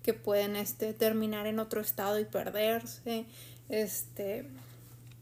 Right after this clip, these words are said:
eh, también es complicado, ¿no? Por eso, aunque es, este, la, la última etapa, aún así muchas personas, este, pierden la vida en la segunda etapa.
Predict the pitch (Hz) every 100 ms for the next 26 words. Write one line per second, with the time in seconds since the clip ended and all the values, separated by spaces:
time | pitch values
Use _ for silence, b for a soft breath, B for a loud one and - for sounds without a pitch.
0 | - - - - 240 208 202 208 202 214
1 | 214 214 - 214 226 214 196 214 247 B
2 | B B - 233 208 202 226 220 - 226
3 | 226 220 208 - - - 226 220 240 226
4 | - 226 220 196 190 - - 240 226 226
5 | 269 254 226 269 - 277 294 - - 233
6 | 220 220 262 247 220 220 220 B B B
7 | - - 202 196 208 214 226 226 226 -
8 | 202 214 208 214 208 190 220 214 202 202
9 | 196 - - 208 - -